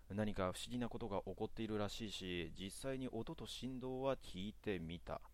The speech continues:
それは間違いない。ビビリの私なのに、このあまりにもはっきりした不可思議な現象の興味が強まる一方でした。ブルーシートに近づくと、周辺の芝生が少し枯れた色になっていました。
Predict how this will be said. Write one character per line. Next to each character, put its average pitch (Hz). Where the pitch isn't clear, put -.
そ -
れ 92
は 120
間 82
違 -
い -
な 65
い。 -
ビ 110
ビ 107
リ 104
の 98
私 101
な 110
の 104
に、 101
こ 107
の 120
あ 98
ま 123
り 143
に 139
も 113
は 92
っ -
き 135
り 120
し -
た 104
不 -
可 131
思 110
議 104
な 104
現 104
象 110
の 107
興 113
味 82
が 80
強 110
ま 110
る -
一 82
方 98
で -
し -
た。 -
ブ 107
ル 165
ー -
シ 180
ー 175
ト 135
に 117
近 -
づ 107
く -
と、 104
周 143
辺 139
の 123
芝 113
生 110
が 107
少 -
し 87
枯 110
れ 147
た 147
色 139
に 92
な 85
っ 80
て -
い 80
ま 80
し -
た。 -